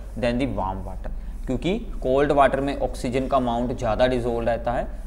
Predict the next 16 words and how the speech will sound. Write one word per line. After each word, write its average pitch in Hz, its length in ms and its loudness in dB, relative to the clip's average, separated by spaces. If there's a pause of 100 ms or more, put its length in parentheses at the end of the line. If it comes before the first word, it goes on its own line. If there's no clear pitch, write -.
warm 117 340 2
water 117 280 2
में 117 260 -2
oxygen 117 460 -4
gas 101 260 -2
की - 100 -4
solubility 104 600 -4 (180)
low 110 240 0
हो 127 140 -2
जाती 117 320 -2
है, 185 120 -4 (320)
इसलिए 139 500 0
कोल्ड 160 540 2
water 117 300 2
में 113 180 -2
वो 110 280 -4